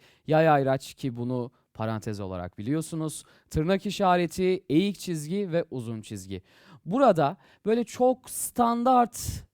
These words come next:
e, bilinen durumlarının, özelliklerinin dışında karıştırılan noktalarına özellikle dikkat edeceğiz. Özellikle bunların üzerinde duracağız. Bunu söylemiş olayım ve o zaman önce ne diyelim? Tabii ki de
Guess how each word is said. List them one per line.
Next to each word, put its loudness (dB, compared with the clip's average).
e, -2
bilinen 0
durumlarının, -2
özelliklerinin -2
dışında -4
karıştırılan 2
noktalarına -4
özellikle 2
dikkat -6
edeceğiz. -4
Özellikle -2
bunların -6
üzerinde -4
duracağız. -4
Bunu -4
söylemiş -6
olayım 0
ve 6
o 4
zaman 4
önce 4
ne 0
diyelim? 0
Tabii 0
ki -6
de 8